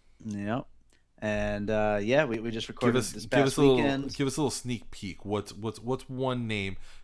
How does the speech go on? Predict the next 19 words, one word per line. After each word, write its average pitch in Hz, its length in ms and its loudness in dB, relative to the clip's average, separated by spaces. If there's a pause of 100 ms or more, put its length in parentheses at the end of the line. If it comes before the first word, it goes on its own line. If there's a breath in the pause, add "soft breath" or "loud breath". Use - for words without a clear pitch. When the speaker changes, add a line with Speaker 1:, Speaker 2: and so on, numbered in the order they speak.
Speaker 2:
I 123 100 -2
don't 131 240 4
want 143 160 2
you 143 60 -4
to 131 40 -2
give 131 140 0
away 131 160 4
the 131 80 -2
farm 131 500 0
or 90 80 -4
anything 85 300 -8
like 78 160 -12
that, 87 200 -6
but, 85 100 -6
like, 92 200 -6
what 131 300 4
Speaker 1:
Uh-huh. 147 100 4
Speaker 2:
is 139 140 0 (360 soft breath)
one 120 540 0